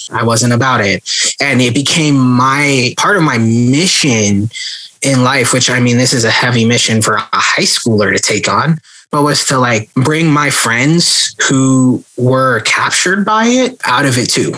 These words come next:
Whatever I did didn't work. But, uh, I mean, I, I'm still reconnecting with people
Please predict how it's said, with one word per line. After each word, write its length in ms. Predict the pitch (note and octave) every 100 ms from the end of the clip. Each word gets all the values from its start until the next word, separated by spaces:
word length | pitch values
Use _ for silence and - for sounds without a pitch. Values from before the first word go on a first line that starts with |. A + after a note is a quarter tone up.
| -
Whatever 500 | D#3+ D3 D3+ D#3 D3+
I 140 | C#3+ C#3
did 280 | C3 D3 B2+
didn't 320 | C#3 A#2+ B2
work. 300 | B2+ G#2+ A2+ - - _ _
But, 220 | D3 C#3+ -
uh, 500 | B2 - A2+ A2 A#2 -
I 140 | C#3
mean, 160 | C#3+ C3+
I, 160 | C3 B2+ -
I'm 240 | C3+ C#3+
still 720 | D3+ - - - E3 D#3 C#3+ B2+
reconnecting 840 | A2+ A#2+ B2+ A#2+ A2+ - B2 A#2
with 180 | A2+ -
people 560 | - A2+ A2 A2 G#2+